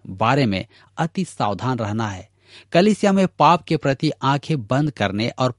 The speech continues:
पाप पर पर्दा डालने से मनुष्य परमेश्वर से दूर होने लगते हैं। आज हमारी युवा पीढ़ी की यही शिकायत है। हाल ही में मुझे इन युवाओं को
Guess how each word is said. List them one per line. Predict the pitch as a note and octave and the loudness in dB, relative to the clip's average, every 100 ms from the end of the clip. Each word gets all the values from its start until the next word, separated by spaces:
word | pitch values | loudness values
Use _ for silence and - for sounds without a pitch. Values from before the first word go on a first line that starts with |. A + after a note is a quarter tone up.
| - | 2
पाप | C#3+ D#3+ - | 4 4 0
पर | C#3 | -2
पर्दा | - B2+ B2+ B2+ | 0 -2 0 -4
डालने | G2 A2 C3 E3 | -2 0 2 2
से | D3 G#2 F#2+ - - - G2+ | 0 -4 -6 -10 -20 -12 0
मनुष्य | B2 F#3 - A#2+ F#2+ - - _ | 2 4 2 0 -2 -6 -20 _
परमेश्वर | C3+ C#3 F#3 G3 F3+ | 2 4 4 2 0
से | E3 D#3+ | -2 -2
दूर | A#2+ G2+ D3+ D3 | -2 0 0 0
होने | A#2 A2+ A2 | -4 -4 -4
लगते | G#2 - G#2 | -6 -6 -8
हैं। | F#2+ F#2 - _ _ _ - | -8 -12 -18 _ _ _ 2
आज | B2+ C#3+ B2+ - | 4 4 -2 -4
हमारी | A#2+ B2 B2+ B2+ - | -2 0 0 -4 -4
युवा | A#2+ C3+ | 0 0
पीढ़ी | B2+ B2 C3 D3+ | 0 -2 0 0
की | - G2+ F#2+ _ _ | -2 -6 -6 _ _
यही | G#2 A#2 C#3 | -4 -2 -2
शिकायत | - G#2+ G#2+ A2+ - | -4 -6 -2 -2 -4
है। | G#2 F#2+ A2 _ _ _ | -8 -10 -12 _ _ _
हाल | - - F#3 | -8 -2 0
ही | E3 B2+ | 0 0
में | G2+ C3+ | 0 0
मुझे | C#3+ C#3+ C3 D#3 D#3 - | 0 -2 0 0 0 -2
इन | D3 | -2
युवाओं | C3+ B2+ C3+ D#3 | 0 0 4 2
को | C#3+ G3 F#3+ B2+ | 2 -4 -4 -8